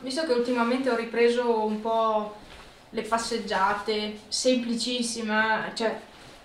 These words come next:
niente di che, eh, però ho ripreso un po' a camminare perché mi sento meglio a cammina-, cioè mi sento meglio da una parte,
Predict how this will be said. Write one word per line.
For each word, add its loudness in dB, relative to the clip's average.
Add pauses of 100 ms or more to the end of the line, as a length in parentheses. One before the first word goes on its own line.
(240)
niente 4
di 0
che, 0
eh, -2
però 2
ho 4
ripreso 2
un 0
po' 0
a 0
camminare -2
perché -4 (600)
mi -2
sento 0
meglio 2
a -8
cammina-, -6
cioè 0
mi 2
sento 2
meglio 2
da 4
una 0
parte, -2